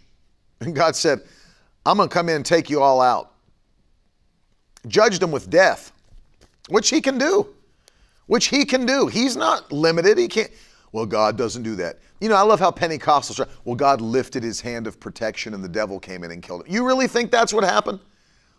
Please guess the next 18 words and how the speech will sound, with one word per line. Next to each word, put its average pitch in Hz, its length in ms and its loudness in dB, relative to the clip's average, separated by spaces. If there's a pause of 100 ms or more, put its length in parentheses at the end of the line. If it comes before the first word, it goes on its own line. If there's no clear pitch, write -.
(240)
You 240 160 0
really 254 220 2
think 233 220 -2
that's 214 200 2
what 208 140 0
happened? 151 340 0 (640)
Is 202 220 4
that 175 160 0
somehow 202 540 2
God 185 360 4
had 190 220 4
his 151 240 -2
hand 180 380 -2
of 170 140 0
protection 202 840 -4 (800)
on 175 180 4
the 156 80 2
wicked? 165 460 2